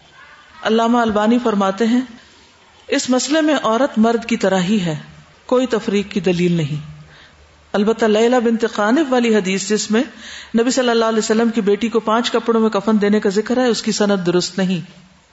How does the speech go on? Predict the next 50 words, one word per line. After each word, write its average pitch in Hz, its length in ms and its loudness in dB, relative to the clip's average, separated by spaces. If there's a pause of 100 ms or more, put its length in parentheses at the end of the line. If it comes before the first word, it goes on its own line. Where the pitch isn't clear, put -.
(680)
ابن 262 220 2
جریج 254 320 0
کہتے 349 260 0
ہیں 339 60 0
کہ 311 80 0
میں 262 100 2
نے 247 120 2
عطا 233 240 -2
سے 285 160 -2
پوچھا، 233 340 0
"عورت 233 320 0
کو 269 80 0
کتنے 302 340 -2
کپڑوں 226 240 0
میں 214 100 4
کفن 196 320 0
دیا 175 180 2
جائے 156 240 -2
گا؟" 160 160 -2
انہوں 202 160 4
نے 208 100 4
کہا، 220 120 0
"تین 233 260 2
کپڑوں 170 320 -2
میں، 156 120 -4 (380)
اور 214 140 0
ایک 247 200 0
کپڑا 226 360 -2 (200)
سب - 220 -4
سے 214 120 0
اوپر 190 240 0
ہوگا 165 340 -4 (380)
جس 214 260 -2
میں 208 100 2
اس 180 140 -4
کو 220 100 -2
لپیٹا 175 420 -2
جائے 156 300 -4
گا۔" 165 60 -8 (440)
میں 208 100 2
نے 226 100 2
کہا، 240 200 -2
"وہ 214 120 2 (100)
دوپٹہ 190 340 -4
نہیں 220 320 2
ہوگا؟" 262 260 0
انہوں 240 300 -6
نے 202 80 0
کہا، 214 140 -2
"نہیں، 175 300 -2